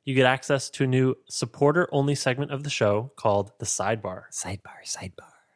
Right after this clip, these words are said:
Speaker 1: Sidebar is like an extra cool thing, or we'll answer a bonus listener question,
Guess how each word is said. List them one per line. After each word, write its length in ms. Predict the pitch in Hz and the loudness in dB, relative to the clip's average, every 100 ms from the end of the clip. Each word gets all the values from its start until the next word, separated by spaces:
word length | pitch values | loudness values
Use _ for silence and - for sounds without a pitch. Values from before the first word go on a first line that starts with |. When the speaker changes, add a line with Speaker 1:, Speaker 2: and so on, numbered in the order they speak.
| _ | _
Speaker 1:
Sidebar 460 | - 117 117 117 104 | -4 -2 2 2 2
is 140 | 101 | -2
like 160 | 98 - | -6 -6
an 80 | 107 | -6
extra 520 | 104 - 113 101 95 | -6 -8 -6 -4 -6
cool 260 | - 175 143 | -2 2 2
thing, 440 | - 127 110 101 101 | 0 -2 0 -2 -2
or 480 | 110 104 101 101 | 0 0 0 0
we'll 360 | 98 104 101 107 | -2 0 -2 -2
answer 400 | 120 113 117 110 - | -4 -2 -2 -2 -2
a 60 | |
bonus 380 | 113 117 113 104 | 2 4 4 0
listener 440 | - 147 143 147 120 | 0 0 2 -2 -2
question, 680 | - 107 - 117 101 95 | 0 -2 -2 -2 -2 -4